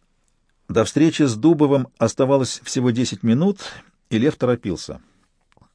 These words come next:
Он хорошо знал этот принцип. Если встреча секретная, и её нельзя провести где-то в укромном месте или на конспиративной квартире,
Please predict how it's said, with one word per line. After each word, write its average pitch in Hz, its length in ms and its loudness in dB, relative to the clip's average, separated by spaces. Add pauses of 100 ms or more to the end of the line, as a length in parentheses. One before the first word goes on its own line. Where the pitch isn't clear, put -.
(220)
Он 98 140 -2
хорошо 107 320 0
знал 107 300 2
этот 98 220 -4
принцип. 139 460 -4
Если 123 300 -6
встреча 127 340 -4
секретная, 113 600 -2
и 101 140 -6
её 101 180 0
нельзя 113 320 0
провести 104 400 -4
где-то 98 280 -2
в 98 60 -2
укромном 95 400 0
месте 135 540 -6 (560)
или 107 260 0
на 107 240 2
конспиративной 104 640 0
квартире, 98 580 -2